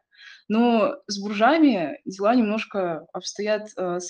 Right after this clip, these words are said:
<laughs> совершенно иначе, и тут мы уже сталкиваемся с, а, рядом сложностей и так далее. Сейчас мы можем, в принципе, рассмотреть. <laughs>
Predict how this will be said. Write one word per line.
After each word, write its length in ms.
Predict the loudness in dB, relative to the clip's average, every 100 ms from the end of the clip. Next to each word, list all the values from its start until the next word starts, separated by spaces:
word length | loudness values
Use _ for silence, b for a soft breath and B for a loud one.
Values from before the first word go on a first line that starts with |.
| -6 -2
<laughs> 200 | 0 0
совершенно 140 | 0
иначе, 500 | -2 -2 -2 -4 -6
и 400 | -6 -8 -8 -8
тут 140 | -8 -6
мы 200 | -4 -2
уже 240 | -2 -4 -4
сталкиваемся 880 | -4 -4 -4 -6 -6 -6 -8 -10
с, 240 | -10 -12 -8
а, 420 | -4 -4 -4 -6 B B B B B B B B
рядом 440 | 0 4 4 2 -4
сложностей 1300 | -6 -6 0 0 0 -4 -8 -14 -10 -8 -6 -6 -6
и 880 | -8 -8 -6 -6 -6 -6 -8 -12 -12 _ _ -10
так 200 | -8 -2
далее. 400 | 0 0 -6 -12
Сейчас 340 | -10 -10 -8
мы 400 | -8 -6 -6 -8 _ _ _
можем, 420 | -8 -6 -6 -6 -8
в 60 |
принципе, 440 | -4 -4 -6 -8 -8
рассмотреть. 800 | -8 -8 -10 -6 -6 -8 -12 -6
<laughs> 1600 | -4 -4 -6 -10 -18 -20 _ -20 -18 -10 -6 -4 -2 -4 -8